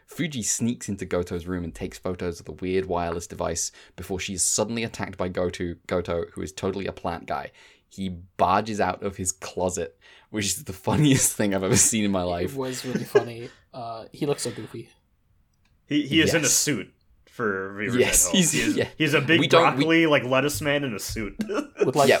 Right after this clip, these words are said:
Speaker 1: we don't
Speaker 2: cartoon
Speaker 1: mean
Speaker 2: eyes.
Speaker 1: a monster suit. We mean he's both wearing, uh, like, monster suit on his head, but, like, a real suit for a human being. <laughs>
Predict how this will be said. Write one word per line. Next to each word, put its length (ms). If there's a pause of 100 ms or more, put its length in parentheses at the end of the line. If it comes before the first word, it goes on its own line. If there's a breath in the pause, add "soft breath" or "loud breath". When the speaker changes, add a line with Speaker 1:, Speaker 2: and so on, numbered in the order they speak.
(120)
Speaker 1:
we 80
don't 180
Speaker 2:
cartoon 60
Speaker 1:
mean 200
Speaker 2:
eyes. 100 (160)
Speaker 1:
a 60
monster 420
suit. 340
We 140
mean 340 (140)
he's 280 (220)
both 240
wearing, 560
uh, 140
like, 260
monster 400
suit 260
on 200
his 160
head, 260 (340 soft breath)
but, 160
like, 300 (140)
a 100
real 420
suit 540
for 220
a 20
human 380
being. 440
<laughs> 1160